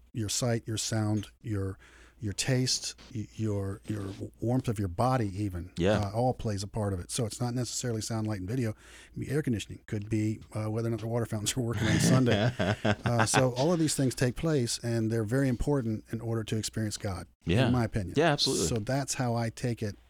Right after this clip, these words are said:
Speaker 1: to that level, and I wanna make sure that whatever we produce in that worship space is pleasing to God, number one. Number two, uh, it does bring people closer into a worship, um,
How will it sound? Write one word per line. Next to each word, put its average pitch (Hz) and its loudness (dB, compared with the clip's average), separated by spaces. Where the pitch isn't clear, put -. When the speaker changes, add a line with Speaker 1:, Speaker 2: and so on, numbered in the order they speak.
Speaker 1:
to 131 -4
that 107 -2
level, 101 -4
and 110 0
I 113 0
wanna 120 2
make 117 2
sure 113 0
that 104 -2
whatever 143 2
we 131 4
produce 120 0
in 120 0
that 113 0
worship 113 -2
space 113 0
is 107 -4
pleasing 107 -2
to 107 -8
God, 101 -2
number 101 -2
one. 98 -2
Number 98 -4
two, 117 -2
uh, 110 -4
it 113 -2
does 117 0
bring 113 0
people 110 -2
closer 110 -4
into 110 -2
a 104 0
worship, 98 -4
um, 95 -6